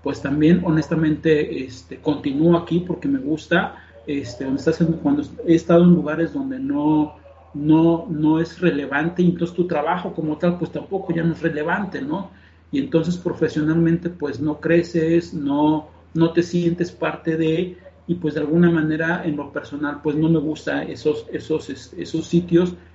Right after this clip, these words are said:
y, pues, buscas otros lugares, ¿no? Y estar aquí, te digo, ha sido, este, bastante porque, porque, que, eh, ahora sí que nuestro trabajo es valioso y, y es valioso para los demás. Entonces,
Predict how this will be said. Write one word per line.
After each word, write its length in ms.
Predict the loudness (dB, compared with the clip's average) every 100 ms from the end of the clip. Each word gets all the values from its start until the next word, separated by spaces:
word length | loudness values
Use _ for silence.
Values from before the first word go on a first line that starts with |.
| -8
y, 40 |
pues, 360 | -8 -6 -6 -2
buscas 480 | 0 0 -2 -4 -2
otros 260 | -2 -4
lugares, 380 | -4 -4 -4 -4
¿no? 160 | -2 0
Y 100 | -2
estar 240 | -2 0
aquí, 280 | 0 2 2
te 100 | 2
digo, 180 | 0 -2
ha 40 |
sido, 400 | -2 0 0 -2 -14 _ _
este, 640 | -6 -6 -8 -10 -8 -8 -12 -10
bastante 460 | -6 -4 2 2 2
porque, 580 | 0 -4 -4 -4 -4 -8 -20 _
porque, 440 | -8 -6 -6 -8 -8 -16 -20 _ -20 -12
que, 160 | -4 0
eh, 200 | 4 4
ahora 180 | 4 2
sí 220 | 2 0
que 260 | 6 4 4
nuestro 360 | 0 -2 -2 -10
trabajo 400 | -8 -6 2 4
es 60 |
valioso 680 | 4 4 6 4 0 -2 -4 -12 -20 _ _ -8
y, 600 | -4 -2 -2 -4 -6 -4
y 120 | 6 6
es 100 | 6
valioso 460 | 2 2 -2 -8
para 140 | -10 -8
los 180 | -10
demás. 440 | -8 -4 -4 -6 -10
Entonces, 640 | -12 -10 -6 -2 -2 -4